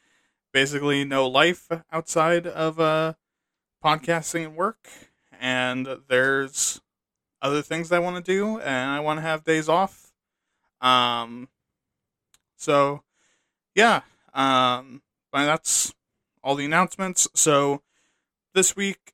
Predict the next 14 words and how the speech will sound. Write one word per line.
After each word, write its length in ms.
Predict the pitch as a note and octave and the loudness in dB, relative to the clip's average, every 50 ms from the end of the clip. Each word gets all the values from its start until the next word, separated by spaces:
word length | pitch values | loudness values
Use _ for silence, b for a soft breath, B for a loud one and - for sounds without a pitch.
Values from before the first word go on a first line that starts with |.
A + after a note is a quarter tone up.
| _ - | _ 2
um, 300 | D3+ C#3+ C#3 D3 C#3+ C3 - | 2 2 4 2 -2 -4 -6
it 80 | E3+ | -8
will 200 | D#3 D3 D3+ D#3 | -4 -2 -2 -2
not 360 | D#3 E3 F#3 G3 G#3+ G#3+ - | 2 4 4 4 4 2 0
be 120 | - G#3 F#3 | -4 -8 -8
coming 360 | - - F#3 F3 F3 E3 D#3+ | -4 -4 -2 0 0 0 0
out 280 | D#3 E3+ G3+ G#3 G3+ _ | 2 2 0 0 -2 _
on, 600 | - D3+ C#3+ C#3+ D3 D3 D3 D3 D3 C#3+ D3 D3+ - _ _ _ _ _ _ _ _ _ _ _ _ _ _ _ _ _ _ _ _ _ _ _ _ _ _ _ _ _ _ _ _ _ _ _ _ _ _ - | -2 0 0 2 0 0 -2 -2 -2 -4 -4 -6 -10 _ _ _ _ _ _ _ _ _ _ _ _ _ _ _ _ _ _ _ _ _ _ _ _ _ _ _ _ _ _ _ _ _ _ _ _ _ _ -2
um, 840 | D3+ D3 C#3+ C#3 C3+ B2+ B2 A#2 A2+ G#2+ A2+ A2+ A#2 D3 E3+ F#3 F3 - _ | 0 2 2 2 2 0 -2 -4 -6 -10 -12 -14 -16 -14 -16 -16 -16 -18 _
the 540 | D#3 D3+ D3 D3 D3+ D3 D3 D3 D3 C#3+ - - | -20 -18 -12 -10 -10 -10 -8 -10 -10 -12 -12 -14
twenty-first 840 | - - E3+ F3 F3+ E3+ E3 - - - E3 D#3 E3+ F3+ - - | -6 -2 0 0 0 0 -2 -6 -6 -2 0 0 2 4 2 2
and 140 | C3 C3+ C#3 | 2 0 -4
twenty-third. 760 | - - D3+ C3+ C3 - - - D#3+ C#3+ B2+ C#3 E3 F#3+ G3+ - _ _ _ _ _ _ _ _ _ | -6 -6 -6 -6 -6 -8 -2 0 2 2 2 0 -4 -8 -10 -10 _ _ _ _ _ _ _ _ _
Uh, 340 | C3 D3 D3 D3 D3 C#3+ C#3+ | 2 4 6 6 4 2 -2